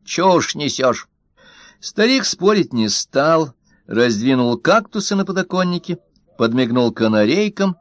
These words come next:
которые защебетали ошеломленно, увидев банку, достал запасной аквариум и понес его к крану на кухню. «Подвинься», — сказал он супруге, — «дай воды набрать». Тут супруга поняла, что муж ее не пьяный,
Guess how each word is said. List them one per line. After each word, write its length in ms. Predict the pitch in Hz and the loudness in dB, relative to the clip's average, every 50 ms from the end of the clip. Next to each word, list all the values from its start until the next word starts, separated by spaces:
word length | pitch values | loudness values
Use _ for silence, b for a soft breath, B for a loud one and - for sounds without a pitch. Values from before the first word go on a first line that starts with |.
| _ _ _ _ _ | _ _ _ _ _
которые 300 | - - 104 104 104 98 | -8 -4 0 0 2 2
защебетали 760 | 101 98 - - 101 101 101 98 - 127 156 98 101 98 98 | 0 -2 -2 -2 0 0 0 2 2 2 4 4 2 2 0
ошеломленно, 760 | - - - - 175 175 175 170 170 170 170 170 165 156 b b b b b - | -2 -4 -4 -4 -2 -2 0 2 2 2 2 2 0 -2 b b b b b -8
увидев 500 | - 151 151 156 156 139 143 135 127 123 | -6 -2 0 0 0 0 0 -2 -2 0
банку, 480 | 123 143 143 143 135 - - 123 117 b b b b b b - | 2 2 2 2 0 -2 -6 -8 -10 b b b b b b -6
достал 720 | - 110 127 127 127 - - - - 139 135 123 113 104 | 0 2 4 4 4 2 0 0 2 2 4 4 4 2
запасной 540 | 95 101 92 113 107 - - 110 104 101 101 | 0 0 -2 -2 -2 -2 0 0 2 2 0
аквариум 680 | - - 95 98 127 170 170 120 101 92 90 90 - _ _ _ _ _ - | -2 -2 -2 0 2 2 2 2 0 0 -2 -4 -8 _ _ _ _ _ -12
и 80 | - | -8
понес 400 | 76 - 92 92 110 131 - - | -6 -4 -2 0 0 -2 -2 -2
его 180 | 95 95 107 113 | -2 -2 -2 -2
к 100 | - - | -4 -8
крану 540 | - - 95 98 98 101 98 98 101 107 113 | -6 -2 0 2 2 2 2 0 -2 -4 -6
на 160 | 107 - 104 | -10 -14 -12
кухню. 440 | - - 101 92 - - 104 90 - _ _ _ _ _ _ - | -8 -8 -8 -8 -6 -8 -10 -10 -10 _ _ _ _ _ _ -6
«Подвинься», — 840 | - 107 113 113 117 123 131 131 127 123 117 104 - - - - _ _ _ _ _ _ _ _ _ | -2 0 0 0 0 2 2 2 2 2 2 0 -2 -6 -8 -12 _ _ _ _ _ _ _ _ _
сказал 340 | - - - - 98 101 101 | -20 -14 -10 -4 -2 0 0
он 80 | 101 101 | 0 -2
супруге, — 460 | - - 95 - 104 98 87 95 - - | -4 -6 -4 -2 -2 -2 -2 -4 -6 -2
«дай 300 | 104 117 120 120 120 117 | 2 2 4 4 4 4
воды 320 | 117 113 107 107 113 110 | 2 2 2 2 0 2
набрать». 480 | 110 107 104 107 107 104 98 - - _ _ _ _ _ _ _ _ _ _ _ _ _ _ _ _ _ _ _ _ - | 2 0 2 2 2 0 0 -2 -10 _ _ _ _ _ _ _ _ _ _ _ _ _ _ _ _ _ _ _ _ -6
Тут 200 | 226 240 254 202 | -4 -4 -4 -2
супруга 520 | - - 220 202 175 214 226 214 208 220 | -2 -2 -2 0 2 0 2 2 2 2
поняла, 520 | 196 - 220 220 220 226 214 165 151 143 139 | 2 0 0 0 2 2 4 4 4 4 2
что 240 | 131 - - 156 156 | 0 -2 -4 -4 -2
муж 280 | 165 190 196 - - | -2 -2 -4 -4 -2
ее 120 | 196 202 202 | -2 0 0
не 140 | 202 208 | 0 0
пьяный, 680 | - - - 131 120 113 107 101 98 98 98 98 98 b | -2 -4 -4 -2 2 2 4 4 2 2 0 0 -2 b